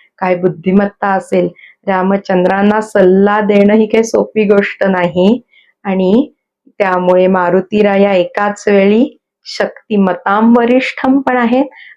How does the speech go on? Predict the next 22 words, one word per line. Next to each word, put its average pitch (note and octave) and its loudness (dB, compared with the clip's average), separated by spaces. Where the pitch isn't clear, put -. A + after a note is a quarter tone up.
आणि G3 -2
बुद्धिमतां F3 0
वरिष्ठम F3+ 0
पण F3+ -4
आहेत. E3+ -2
म्हणजे F#3+ -2
काय F#3+ -4
तोडीची G#3 0
बुद्धिमत्ता G3 0
त्यांना G3 0
प्राप्त F3 -4
झाली. D#3+ -4
आणि F#3 -2
डेडली F#3+ 0
कॉम्बिनेशन A3+ 2
मला G3+ 2
वाटतं F#3+ -4
मारुतीरायांचं F3+ -2
आहे, G3 0
एकाच G3+ -4
वेळेला F#3 2
बुद्धी, E3+ -4